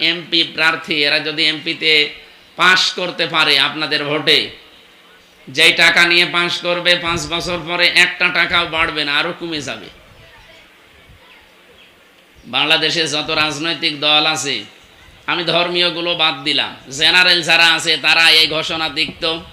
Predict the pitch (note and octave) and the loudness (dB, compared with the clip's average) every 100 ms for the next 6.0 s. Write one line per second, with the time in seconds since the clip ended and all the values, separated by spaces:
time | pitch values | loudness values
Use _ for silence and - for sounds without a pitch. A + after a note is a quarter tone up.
0 | - - - - D3 E3 E3+ E3 E3+ E3+ | -20 -20 -20 -8 -2 0 0 0 -2 -2
1 | F3 D#3+ E3 D#3+ D3+ E3 D#3+ E3 D#3+ D#3+ | 0 0 0 -2 -2 -4 -2 -4 -2 0
2 | E3 D#3+ E3 D#3 E3+ D#3+ C#3 A#2 G#2+ - | 0 0 -2 0 0 0 -2 -6 -12 -14
3 | - - - - - A#3+ C4 - - - | -16 -16 -18 -18 -20 -18 -18 -18 -18 -16
4 | - - - - - - - D3 E3 F#3 | -14 -14 -14 -14 -16 -12 -8 -4 2 2
5 | F#3 F3+ G3 E3 F3 F3+ F3+ G3+ F#3+ | 4 2 2 2 2 4 4 2 2